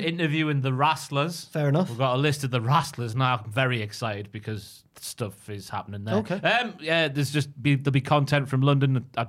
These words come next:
Speaker 2: I don't quite know, to be honest with you, but there'll be videos from there. <laughs> There'll be the, all the regular pay-per-view content. W T F will be back early next week 'cause of the trains and whatnot.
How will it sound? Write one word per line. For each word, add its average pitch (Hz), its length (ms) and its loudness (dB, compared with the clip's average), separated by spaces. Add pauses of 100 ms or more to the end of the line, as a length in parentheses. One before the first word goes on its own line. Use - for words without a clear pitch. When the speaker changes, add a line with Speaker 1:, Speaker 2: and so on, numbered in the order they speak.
(120)
Speaker 2:
I 123 80 2
don't 123 240 2
quite 117 200 2
know, 127 220 4
to 135 100 -4
be 135 100 0
honest 139 180 0
with 139 160 -12
you, 160 80 -8 (320)
but 131 120 0
there'll 135 120 0
be 127 100 2
videos 135 320 2
from 131 300 2
there. 143 180 4
<laughs> 185 160 -2 (220)
There'll 151 120 2
be 139 120 2
the, 151 100 2
all 156 120 2
the 151 100 2
regular 147 300 2
pay-per-view 139 380 2
content. 135 460 0
W 135 180 2
T 135 140 -2
F 131 80 0
will 127 60 -4
be 117 80 -6
back 131 260 0 (280)
early 131 240 0
next 127 220 -4
week 135 180 -8
'cause 131 100 -6
of 110 60 -8
the 117 80 -6
trains 139 380 0
and 139 100 -2
whatnot. 139 340 -4